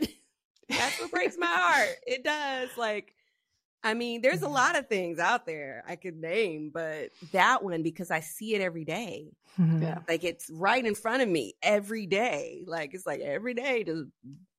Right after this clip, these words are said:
Speaker 1: breaking my heart, like, mid condition. <laughs>
Speaker 3: <laughs>
Speaker 1: Oh, breaking my
Speaker 2: Whew.
Speaker 1: heart.
Speaker 2: Yeah.
Speaker 3: Well, we'll
Speaker 2: Yeah.
Speaker 3: bring it, we'll bring it back for this one and ask you, what is your,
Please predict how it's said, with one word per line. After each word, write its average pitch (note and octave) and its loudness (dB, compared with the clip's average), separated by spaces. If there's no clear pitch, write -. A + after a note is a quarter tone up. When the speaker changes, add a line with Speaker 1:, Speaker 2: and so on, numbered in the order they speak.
Speaker 1:
breaking G#3 4
my A#3 2
heart, B3+ 2
like, D#3+ -2
mid G3+ 2
condition. A#3 -2
<laughs> - -20
Speaker 3:
<laughs> - -
Speaker 1:
Oh, - 4
breaking - -10
my G4 -10
Speaker 2:
Whew. G4 8
Speaker 1:
heart. G#3+ 0
Speaker 2:
Yeah. F#3+ -18
Speaker 3:
Well, E3 4
we'll G3 2
Speaker 2:
Yeah. F3 -4
Speaker 3:
bring G#3 6
it, G3 0
we'll G3+ 0
bring G3+ 4
it G3+ 2
back F3+ 6
for F#3+ -2
this F3 -6
one F3+ -4
and F3 -8
ask E3+ -8
you, E3 -4
what F3+ 6
is F3+ -4
your, F#3 -6